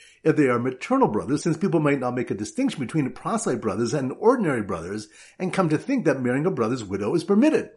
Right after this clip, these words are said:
They disagreed when they were paternal and maternal brothers. Rav Acha bar Yaakov permits them because people look at them primarily as paternal brothers and call them sons of Mister So-and-so, whereas Rav Sheshes says people also call them sons of Missus So-and-so.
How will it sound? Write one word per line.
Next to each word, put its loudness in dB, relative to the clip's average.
They 6
disagreed -4
when 2
they 2
were 8
paternal -4
and 4
maternal -2
brothers. -6
Rav 0
Acha 0
bar 0
Yaakov -2
permits -2
them -6
because 2
people 2
look 4
at 2
them 2
primarily 4
as -4
paternal -2
brothers 2
and -2
call 4
them 4
sons -2
of 0
Mister -4
So-and-so, 2
whereas 8
Rav 4
Sheshes 2
says -6
people -2
also 2
call -2
them -4
sons -6
of -4
Missus -2
So-and-so. -14